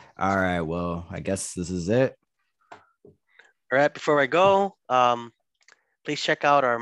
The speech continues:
Speaker 2: like I s-, our merch store at teespring dot com. Search for New Entry Wrestling Podcast.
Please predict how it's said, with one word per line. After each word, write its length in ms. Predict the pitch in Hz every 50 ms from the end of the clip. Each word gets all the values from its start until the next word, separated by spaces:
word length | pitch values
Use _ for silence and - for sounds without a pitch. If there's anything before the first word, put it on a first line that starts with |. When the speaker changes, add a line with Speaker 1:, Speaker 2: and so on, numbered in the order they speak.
| 117 -
Speaker 2:
like 160 | 120 120 120
I 40 | 127
s-, 180 | 117 - - - _
our 160 | 117 117 113
merch 260 | 120 143 165 - - -
store 420 | - - 170 165 165 165 165 160
at 220 | - 117 110 -
teespring 380 | - - 131 123 - - 127 113
dot 180 | 110 104 - -
com. 320 | - 156 156 151 151 143
Search 220 | - - 127 -
for 100 | - -
New 100 | 113 120
Entry 220 | 123 113 - - 113
Wrestling 240 | 110 - - 110 -
Podcast. 680 | - 139 139 - - - 131 127 127 - - -